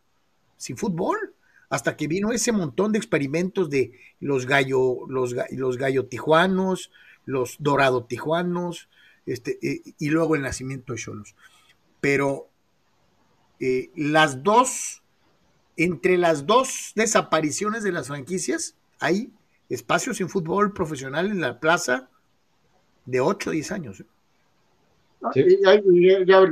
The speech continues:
Speaker 2: prácticamente despidiendo, eh, lo mismo aplica al béisbol, ¿no? O sea, no es nada más del fútbol. O sea, si el señor
Speaker 1: <laughs>
Speaker 2: Alberto Uribe dice, pues, ya hasta aquí, pues, y la familia,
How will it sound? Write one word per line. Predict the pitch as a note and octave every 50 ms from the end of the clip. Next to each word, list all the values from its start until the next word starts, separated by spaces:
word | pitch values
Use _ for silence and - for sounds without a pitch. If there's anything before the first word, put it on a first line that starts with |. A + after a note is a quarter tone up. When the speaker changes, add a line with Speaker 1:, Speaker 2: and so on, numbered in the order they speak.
| D3+
Speaker 2:
prácticamente | D3 F3+ F3 D3+ E3+ D#3+ F3 E3+ D3 E3+
despidiendo, | D3 D3 D#3 D#3 F#3+ G3+ G3+ G3+ G3+ - - - - _ _ _ _ -
eh, | D3+ D3 D3 D3 D3 D3 D3
lo | D3 D3+ D#3
mismo | F#3 F3+ E3+ F#3
aplica | - D3 F3+ E3+ - E3
al | D3+
béisbol, | D3 D3 C3+ - C3+ B2+ A2+
¿no? | B2 E3+ F3+ _ _ _ -
O | -
sea, | D#3 D3+ C#3+ - - - -
no | C3 C#3+ D3+ D#3+
es | D3+ C#3
nada | F3 E3+ E3
más | D#3 E3 D#3+ C3+
del | C#3+ C3
fútbol. | C3+ D3+ D3 D3+ D#3 - - - _ _ _ _ _ _ _ -
O | C3 B2+
sea, | D3+ D3
si | - - E3
el | D#3+
señor | D3 D3+ D#3 E3 E3+ E3+
Speaker 1:
<laughs> | E3 D#3+ D#3 D#3 D3+ D3+ D3 B2+
Speaker 2:
Alberto | D3 D3 D3 D3 D3 D3 F3 F3 D#3+ D3 - F3+
Uribe | F3 F3 F3+ F#3 E3+
dice, | E3+ F3 D#3 - - E3 D#3+ D#3+ D3+ C3 B2+ A#2 -
pues, | - B2 A#2
ya | A2+ C#3+ D3
hasta | C#3+ - D3+
aquí, | D3 E3+ F#3 F#3+ G3+
pues, | F#3+ D#3+ C3+ C3
y | C3+ C#3
la | C#3+ C3
familia, | B2+ D3+ E3+ G3 G3 G3 G3 G3+ F#3 -